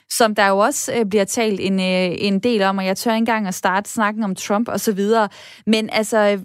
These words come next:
ser du, ser du noget, øh, ser du en nødvendighed i, at, øh, at folk betaler for avisabonnementer i forhold til det her med fake news, eller kan man, kan man lige så godt, øh, gå ind på D R og T V to,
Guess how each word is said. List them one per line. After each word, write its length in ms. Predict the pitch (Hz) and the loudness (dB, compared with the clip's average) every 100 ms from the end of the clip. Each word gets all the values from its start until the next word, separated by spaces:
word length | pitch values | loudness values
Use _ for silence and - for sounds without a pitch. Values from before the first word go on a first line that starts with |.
| - - - | -10 -12 -8
ser 320 | - 247 226 | -2 2 2
du, 200 | 294 311 _ - | 0 -2 _ -12
ser 300 | - - 233 | -8 0 0
du 140 | 220 311 | 2 0
noget, 640 | 339 277 247 269 285 294 - | 0 2 2 2 2 0 0
øh, 560 | 202 196 185 175 165 156 - - | 0 2 0 -2 -4 -6 -10 -6
ser 140 | - | 0
du 60 | 269 | 2
en 80 | 294 | 4
nødvendighed 760 | 277 208 339 311 233 196 233 - | 2 4 2 2 -4 0 0 2
i, 220 | 262 254 - - _ - | 0 0 -4 -20 _ 0
at, 260 | 214 - 196 | 0 0 -2
øh, 140 | 185 - | 0 0
at 120 | 196 | -2
folk 300 | - 240 - | 0 0 0
betaler 420 | 220 - 214 175 | -4 0 0 0
for 160 | - 202 | -2 -2
avisabonnementer 1000 | 190 190 339 320 170 196 190 190 185 190 | -2 2 2 2 2 0 0 -2 -2 -2
i 100 | 180 | -8
forhold 420 | - 220 247 233 | -2 -2 0 -2
til 160 | - 190 | -2 -2
det 160 | 208 226 | 0 2
her 120 | 196 | 0
med 120 | 175 | -2
fake 400 | - 262 285 302 | -2 -2 0 2
news, 320 | 262 269 - - - - - | 4 2 -2 -12 -20 -6 2
eller 200 | 220 208 | 2 2
kan 240 | - 226 | 0 -2
man, 220 | 202 202 - | -2 -4 -4
kan 140 | - 214 | 0 2
man 120 | 208 | 2
lige 140 | 254 | 0
så 120 | 302 | 0
godt, 280 | 233 220 220 - | 0 0 0 -2
øh, 120 | 202 | 0
gå 100 | 196 | 0
ind 180 | 214 202 | -2 0
på 100 | 220 | -2
D 100 | 196 | 0
R 300 | 247 220 202 196 | 2 2 0 -2
og 80 | |
T 100 | - 185 | -4 -6
V 40 | |
to, 320 | 175 - 262 | -4 -2 -2